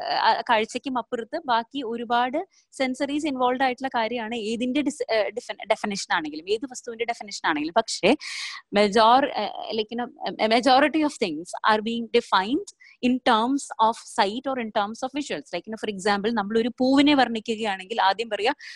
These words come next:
ആ പൂവ് ചുമന്ന നിറത്തിൽ, നിറത്തിലുള്ളതാണ്, അല്ലെങ്കിൽ ആ പൂ, പൂവിന്റെ പെറ്റൽസ് ഒരു പ്രത്യേക ആകൃതിയിലുള്ളതാണ്. അതിനുശേഷമാണ് പൂവിന്റെ മണത്തിനെ പറ്റിയിട്ട് നമ്മൾ ആലോചിക്കാറ് തന്നെയുള്ളൂ. അപ്പൊ പൂവിന്റെ മണത്തിനെ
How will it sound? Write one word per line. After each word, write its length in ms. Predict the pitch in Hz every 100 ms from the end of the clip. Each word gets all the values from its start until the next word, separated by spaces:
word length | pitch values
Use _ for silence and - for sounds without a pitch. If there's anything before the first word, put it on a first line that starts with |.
| -
ആ 40 | 220
പൂവ് 400 | 214 233 233 330 _ _
ചുമന്ന 480 | - 226 233 262 311
നിറത്തിൽ, 480 | 285 226 - 226 214
നിറത്തിലുള്ളതാണ്, 840 | 220 208 - 240 196 202 202 185
അല്ലെങ്കിൽ 340 | 220 196 226 233
ആ 40 |
പൂ, 340 | 226 247 226 214 -
പൂവിന്റെ 460 | 226 220 247 247 320
പെറ്റൽസ് 440 | 226 - 240 233 269
ഒരു 100 | 254
പ്രത്യേക 360 | 233 - 226 240
ആകൃതിയിലുള്ളതാണ്. 880 | 233 196 214 220 220 185 185 170 170
അതിനുശേഷമാണ് 720 | 190 262 269 254 269 254 240 -
പൂവിന്റെ 280 | 214 214
മണത്തിനെ 460 | 233 202 190 - 254
പറ്റിയിട്ട് 400 | 247 214 208 247 285 - -
നമ്മൾ 200 | - 262
ആലോചിക്കാറ് 680 | 262 262 269 247 269 262 247
തന്നെയുള്ളൂ. 260 | 185 156 156
അപ്പൊ 120 | 247
പൂവിന്റെ 320 | 220 226 254 277
മണത്തിനെ 640 | 226 214 226 - 269 190